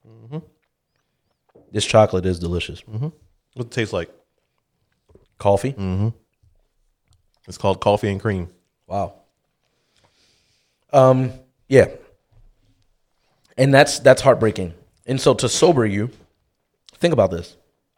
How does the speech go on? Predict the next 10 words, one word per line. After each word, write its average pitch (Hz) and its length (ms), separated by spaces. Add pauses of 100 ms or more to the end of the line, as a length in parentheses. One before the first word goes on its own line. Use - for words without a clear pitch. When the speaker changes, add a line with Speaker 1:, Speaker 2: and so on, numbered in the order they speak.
(1600)
Speaker 2:
Someone's 156 500
daughters, 90 680 (2250)
they 120 100
were 101 140
hunted. 120 640 (1300)
Um, 95 280
they 113 120
were 98 160 (120)
offered 127 600
things. 156 600